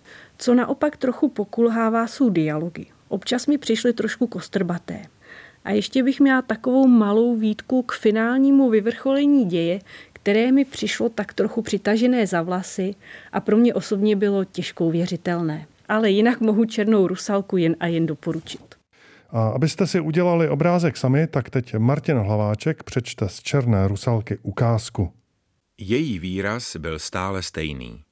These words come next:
Speaker 3: Kombinace hluboké melancholie a apatie. Myšlenka mi zůstávala v úplně jiném světě. Na ten náš zhlížela odněkud z hůry. Snad vzpomínala na dřívější časy.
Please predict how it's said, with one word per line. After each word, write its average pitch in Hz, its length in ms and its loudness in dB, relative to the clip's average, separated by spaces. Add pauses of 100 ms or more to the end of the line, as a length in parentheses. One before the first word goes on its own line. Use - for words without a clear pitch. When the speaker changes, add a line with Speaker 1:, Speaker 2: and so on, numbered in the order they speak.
(200)
Speaker 3:
Kombinace 95 600 -4
hluboké 87 540 -6
melancholie 95 840 -6 (240)
a 82 100 -6
apatie. 58 600 -14 (960)
Myšlenka 143 460 -4
mi 120 120 0
zůstávala 107 680 -4
v - 140 -16
úplně 110 420 -2
jiném 98 340 -4
světě. 87 520 -8 (380)
Na 95 100 -4
ten 78 300 -8
náš 95 480 -6
zhlížela 92 720 -6
odněkud 85 460 -10
z 82 120 -12
hůry. 67 360 -14 (800)
Snad 113 340 -4
vzpomínala 104 640 -4
na 98 120 -6
dřívější 98 520 -6
časy. - 380 -10